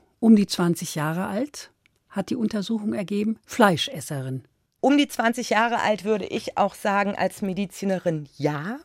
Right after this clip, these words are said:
Speaker 2: Ob dieser Mensch weiblich war, kann man nicht mit voller Sicherheit sagen. Schönermark schrieb auf seiner Karte männlicher Hottentottenschädel.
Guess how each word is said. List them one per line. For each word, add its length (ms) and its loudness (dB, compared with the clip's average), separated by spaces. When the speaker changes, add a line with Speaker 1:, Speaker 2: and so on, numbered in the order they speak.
Speaker 2:
Ob 260 0
dieser 380 4
Mensch 440 0
weiblich 760 0
war, 460 -2
kann 160 -4
man 100 0
nicht 140 -6
mit 100 -6
voller 240 2
Sicherheit 460 -4
sagen. 400 -2
Schönermark 500 2
schrieb 180 -4
auf 140 0
seiner 240 2
Karte 320 -2
männlicher 520 0
Hottentottenschädel. 920 -2